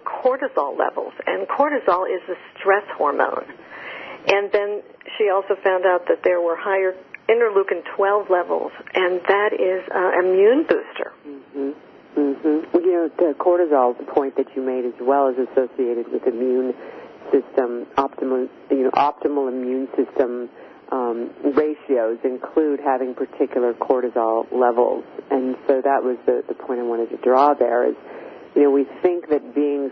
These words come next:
Speaker 2: stressed out, there's new evidence that says some stress is good. Yeah, you're right. But chronic ongoing stress actually has been shown to really reduce your immune system's ability to fight illness in, in, in many ways.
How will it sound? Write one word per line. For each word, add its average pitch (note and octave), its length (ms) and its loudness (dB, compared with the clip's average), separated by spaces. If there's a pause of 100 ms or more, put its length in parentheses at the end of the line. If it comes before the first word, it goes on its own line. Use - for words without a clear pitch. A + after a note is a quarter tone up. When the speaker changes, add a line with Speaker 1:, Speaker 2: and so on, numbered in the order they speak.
Speaker 2:
stressed C3+ 380 0
out, C3 320 0
there's C#3 320 0
new D#3 220 4
evidence C3+ 380 2
that B2 120 -6
says C3 180 2
some C#4 300 2
stress F#3+ 200 0 (100)
is - 160 -8
good. D#4 260 0
Yeah, C3+ 160 -4 (100)
you're D#3 140 2
right. F3+ 260 2
But C3 120 2 (480)
chronic F3+ 520 0 (140)
ongoing D3+ 720 2 (200)
stress D3 420 4 (160)
actually C3 640 4
has D3+ 160 4 (100)
been C3+ 200 2 (100)
shown A#2+ 340 0
to C3+ 160 2
really B2 380 2 (160)
reduce C3+ 640 4 (640)
your C#3 340 6
immune F3 460 2
system's C#3 380 0
ability B2+ 480 2
to D3 100 2 (160)
fight B2+ 240 0 (120)
illness G#3 340 0 (100)
in, D3+ 240 0
in, C#3+ 240 -2
in C#3+ 220 -4
many D#3 320 2
ways. D#3+ 560 2